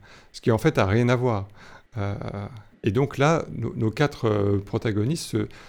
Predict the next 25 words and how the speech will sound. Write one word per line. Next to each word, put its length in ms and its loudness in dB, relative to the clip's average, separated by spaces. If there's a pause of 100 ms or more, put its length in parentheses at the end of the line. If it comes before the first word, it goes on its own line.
(120)
se 160 -2
servent 380 2
de 100 0
cette 220 -2
formule 460 0
un 80 0
peu 140 -2
détournée, 640 0 (400)
euh, 240 0
et 80 0
la 140 2
transforment, 680 0
euh, 340 -4
en, 400 -4
en 40 -4
quelque 320 -6
sorte 300 -6
en 240 -4
une 160 -4
forme 260 -4
de, 180 -2
de 140 -2
pensée 440 2
permissive, 540 -2
c'est-à-dire 380 0